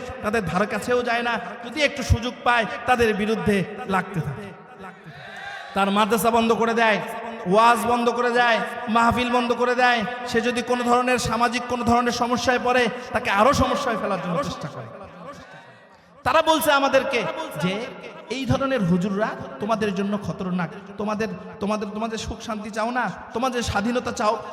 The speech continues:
গান বাজনা একটু দেখবা, আবার একটু টুপি মাথায় দিয়ে একটু নামাজ পড়বা, হ্যাঁ, রাত্রে তোমরা নর্তকীকে নাচাবা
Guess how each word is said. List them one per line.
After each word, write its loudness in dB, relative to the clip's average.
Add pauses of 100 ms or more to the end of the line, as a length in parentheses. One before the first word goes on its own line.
(120)
গান 0
বাজনা 0
একটু -4
দেখবা, -2 (280)
আবার -2
একটু -6
টুপি -6
মাথায় -2
দিয়ে -2
একটু -6
নামাজ -4
পড়বা, -4 (260)
হ্যাঁ, 0 (280)
রাত্রে 0 (220)
তোমরা -2
নর্তকীকে -2
নাচাবা 2